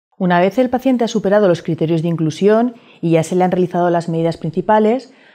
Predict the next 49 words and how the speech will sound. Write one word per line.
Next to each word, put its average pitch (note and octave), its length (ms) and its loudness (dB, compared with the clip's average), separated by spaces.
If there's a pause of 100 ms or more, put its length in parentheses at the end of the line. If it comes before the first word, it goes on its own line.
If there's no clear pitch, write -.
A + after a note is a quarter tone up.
(120)
pasa F3+ 220 0
a - 40 2
quirófano A3+ 520 0
para F#3+ 200 2
implantar F3+ 520 0
las D#3+ 160 0
lentes D#3+ 240 -4
intraoculares F3 720 0
adecuadas. C#3 720 -8 (420)
En F3 140 0
este G#3 200 0
momento C4 440 4
es B3 80 -2
donde G#3 240 0
se A3 100 -4
decide A3 680 0 (240)
si - 100 0
el F#3 80 2
paciente G3 420 0
entra A3 360 0
en E3+ 140 -2
un F#3+ 100 2
grupo A3 300 2
en D3 80 -2
el D3 60 -6
que D3 80 -6
se D3+ 120 -8
le D3 80 -4
van D#3+ 120 -4
a F3+ 40 -4
colocar F#3 320 0
las D#3 180 -2
dos D#3 140 -6
lentes D#3+ 280 -2
iguales A#3 480 2
o F3 100 -2
en E3+ 80 -2
un E3+ 80 -4
grupo F3 220 -2
donde F#3 200 -2
las D3 160 -6
lentes E3 240 -6
intraoculares F3+ 460 -4
que E3+ 100 -6
va E3 60 -2
a E3 40 -2
llevar E3 440 -2
son - 180 -6
diferentes. C#3 560 -8